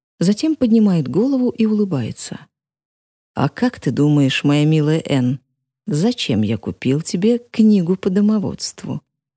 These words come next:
Туман в голове проясняется. «Значит, ты принимаешь мою руку, дорогой Бенджамин?» «Только в том случае,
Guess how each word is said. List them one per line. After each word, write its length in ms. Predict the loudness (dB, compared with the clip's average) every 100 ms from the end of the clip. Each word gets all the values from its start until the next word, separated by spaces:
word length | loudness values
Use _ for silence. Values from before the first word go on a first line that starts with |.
| _ _ _ _ _ _ _
Туман 560 | 0 2 2 2 2 0
в 80 |
голове 480 | 0 0 2 2 0
проясняется. 1120 | 0 -2 -2 -4 -2 0 0 -4 -6 -10 -12 -14 _ _ _ _ _ _ _
«Значит, 600 | -2 2 2 0 -4 -4 -2
ты 160 | 0
принимаешь 720 | 2 2 4 4 2 0 -2 0
мою 260 | 2 2
руку, 420 | 2 0 -2 -4 -6 _ -4
дорогой 440 | 0 0 2 0
Бенджамин?» 640 | 0 -2 0 -2 -2 -4 -6 _ _ _ _ _ _ -8
«Только 320 | -6 -6 -8
в 80 | -2
том 240 | 0 0
случае, 600 | 0 -2 -2 -2 -4 -4